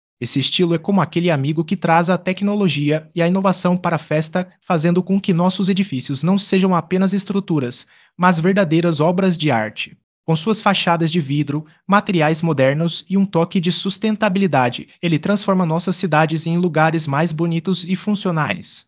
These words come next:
Perguntas frequentes: o que é o estilo de arquitetura high-tech? O estilo de arquitetura high-tech é tudo sobre tecnologia e modernidade.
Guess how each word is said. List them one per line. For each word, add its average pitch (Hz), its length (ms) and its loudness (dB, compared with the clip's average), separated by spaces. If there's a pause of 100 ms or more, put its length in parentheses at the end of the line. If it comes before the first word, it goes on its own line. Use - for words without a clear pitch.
(320)
Perguntas 185 480 4
frequentes: 185 560 2
o 175 80 4
que 196 140 2
é 202 60 8
o 190 80 6
estilo 160 380 4
de 135 100 2
arquitetura 180 540 2
high-tech? 131 640 0 (340)
O 127 80 0
estilo 156 400 4
de 131 100 2
arquitetura 185 600 4
high-tech 160 460 4
é 151 40 6
tudo 151 340 2
sobre 175 340 2
tecnologia 190 800 4
e 180 80 2
modernidade. 180 880 4